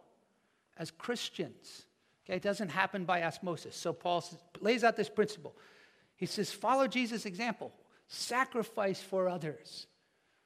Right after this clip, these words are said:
Seek to, to see this church grow." So the idea is we wanna see this church grow in evangelism edification.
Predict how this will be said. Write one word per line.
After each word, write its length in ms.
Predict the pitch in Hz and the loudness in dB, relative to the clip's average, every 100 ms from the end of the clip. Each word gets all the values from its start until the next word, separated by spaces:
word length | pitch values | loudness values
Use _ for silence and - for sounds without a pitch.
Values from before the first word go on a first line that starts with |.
| _ _ | _ _
Seek 420 | - - 247 262 220 | -14 -4 -4 -2 0
to, 100 | 185 | -2
to 260 | - 180 | 0 -4
see 260 | - - 233 | -4 -4 0
this 220 | 214 - | 0 0
church 340 | - 202 - | -2 -2 0
grow." 180 | 233 196 | 2 2
So 160 | 143 202 | 2 2
the 100 | 220 | 4
idea 260 | 247 254 | 4 4
is 100 | 196 | 0
we 100 | 196 | 0
wanna 260 | 247 285 269 | 2 2 2
see 180 | - 247 | 0 0
this 180 | 196 - | 0 0
church 280 | 208 - | -2 -2
grow 340 | - 180 165 135 - - | 2 4 4 2 -12 -10
in 120 | 165 180 | 0 2
evangelism 640 | 160 165 180 202 196 202 | 4 2 2 0 0 0
edification. 640 | 185 - - 269 - - | 0 -4 2 2 2 -6